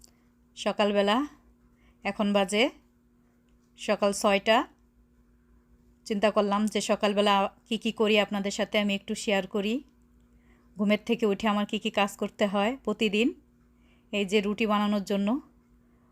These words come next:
সব কিছু করে নিলাম, রুটিগুলো বানিয়ে নিব আমি। সকালবেলা নাস্তা আমার নিজের হাতে তৈরি করা রুটি,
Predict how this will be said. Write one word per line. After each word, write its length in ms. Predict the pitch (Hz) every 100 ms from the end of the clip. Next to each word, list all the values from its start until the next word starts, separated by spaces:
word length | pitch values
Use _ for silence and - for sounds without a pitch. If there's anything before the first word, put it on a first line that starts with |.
| _ _ -
সব 160 | - 208
কিছু 160 | 226 214
করে 200 | 226 208
নিলাম, 300 | 208 196 196 240 - _ _ _ _
রুটিগুলো 380 | 208 202 196 208 202
বানিয়ে 300 | 196 202 202
নিব 180 | 196 190
আমি। 260 | 196 196 269 - _ _ _ _ _ _ _ _ _ _ _
সকালবেলা 480 | - 202 214 214 208
নাস্তা 360 | 208 196 - 214
আমার 260 | 202 202 226 302 _ _ _ _ _ -
নিজের 240 | 208 208 214
হাতে 240 | 208 214
তৈরি 260 | 214 208 214
করা 220 | 208 208
রুটি, 320 | 202 185 220